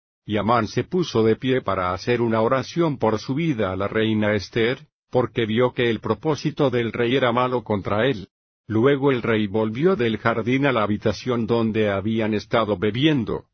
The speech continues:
y Amán estaba tendido en el asiento donde estaba Esther. Entonces el rey dijo, "Está tomando a la reina por la fuerza delante de mis ojos en mi casa",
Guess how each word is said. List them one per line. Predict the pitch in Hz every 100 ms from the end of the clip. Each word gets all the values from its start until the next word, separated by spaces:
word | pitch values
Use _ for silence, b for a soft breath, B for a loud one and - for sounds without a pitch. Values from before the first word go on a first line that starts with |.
| _ -
y | 113
Amán | 113 113 110
estaba | 104 - 131 123 123
tendido | 143 123 110 131 120
en | 113
el | 107
asiento | 101 - 139 147 127 113
donde | 110 107 117
estaba | 107 - 120 113
Esther. | 113 - 123 95 - _ _ _ -
Entonces | 117 98 131 131 127 120 -
el | 110
rey | 92 110 107
dijo, | 123 113 120 117 - _ -
"Está | 120 - 120
tomando | - 104 113 127 117
a | 107
la | 101
reina | 101 120 117 110
por | - 117
la | 104
fuerza | 107 131 123 - 113
delante | 107 120 127 123
de | 107 101
mis | 92 -
ojos | 196 - 120 117
en | 110
mi | 104
casa", | - 101 98 - 165